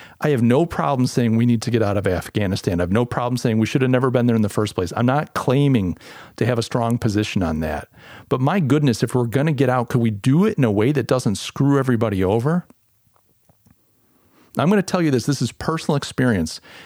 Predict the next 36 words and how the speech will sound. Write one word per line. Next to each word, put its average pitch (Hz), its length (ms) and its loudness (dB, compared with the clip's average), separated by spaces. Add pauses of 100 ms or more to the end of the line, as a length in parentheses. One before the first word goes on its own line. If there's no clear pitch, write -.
(200)
Back 120 240 0
in 160 100 0
New 170 60 2
York, 151 400 2
we 98 100 -4
sold 110 260 -2
our 120 80 2
property. 117 480 -2
We're 104 140 0
now 87 200 0
in 101 80 0
South 107 260 -2
Carolina. 110 460 0
But 78 140 -6
back 107 280 0
in 139 80 2
New 156 60 2
York, 120 280 0
I 110 60 0
had 104 240 -2
a 117 80 2
neighbor. 120 480 0
We 98 80 0
had 95 60 -2
a 87 40 -4
five-acre 123 560 -2
property. 113 460 -2
We 101 80 -2
had 101 80 -2
a 85 40 0
bunch 95 300 -4
of 127 60 -2
houses 107 420 -4
that 110 140 -6
surrounded 90 500 -2
it. 87 160 -4